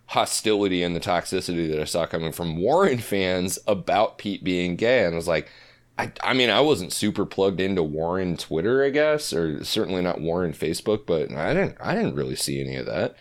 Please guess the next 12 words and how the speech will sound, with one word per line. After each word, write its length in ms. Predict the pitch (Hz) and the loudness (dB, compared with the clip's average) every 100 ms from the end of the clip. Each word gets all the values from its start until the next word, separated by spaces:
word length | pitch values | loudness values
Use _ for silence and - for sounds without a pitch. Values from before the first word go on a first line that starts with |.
| - - | -20 -4
It 100 | 131 | 0
seemed 180 | 180 214 | 4 6
like 280 | 208 131 98 | 6 6 2
most 520 | 101 110 147 - - | 2 4 4 0 -4
people 640 | 127 123 131 117 110 101 - - - _ _ _ | -2 4 6 6 6 2 -4 -20 -20 _ _ _
left 520 | 98 95 110 113 - | -2 2 2 0 2
of 260 | 104 92 76 | 4 4 2
fucking 520 | 98 98 98 85 73 | 0 2 2 0 0
Dick 280 | 92 95 - | 0 -2 -2
Cheney 720 | - 90 120 101 67 92 - - - - | -6 -2 0 -2 -2 -6 -8 -20 -20 -8
were 160 | 92 101 | 0 4
like, 380 | 98 90 87 | 4 4 2